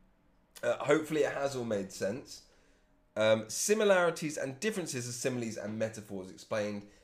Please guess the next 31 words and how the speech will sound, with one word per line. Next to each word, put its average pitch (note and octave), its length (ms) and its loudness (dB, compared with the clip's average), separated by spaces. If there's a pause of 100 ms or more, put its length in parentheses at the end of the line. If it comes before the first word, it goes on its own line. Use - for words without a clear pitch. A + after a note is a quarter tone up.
And B2+ 120 -6
today D3+ 220 0
we've C#3+ 140 -2
got C3 200 4
lots D3 320 2
of C3+ 80 -6
information B2+ 480 -4
on G2+ 180 -2
the G2 60 -4
screen. C3+ 460 -2 (260)
Not - 240 -2
too F#3 200 2
much, - 460 0 (500)
um, B2 420 2 (240)
but - 460 6
some D3 520 0
also C#3 280 0
information B2 500 -4
for A#2 100 -12
you A#2 160 -8
to A2 100 -14 (160)
read. D3+ 400 -2 (280)
So, A2+ 340 2
uh, G#2+ 180 6
it A#2+ 80 -2
helps A#2 400 -4
with G2+ 100 -12
the G#2 60 -2
understanding F#2 540 -4 (100)
as E2 140 -16
well. G#2 360 2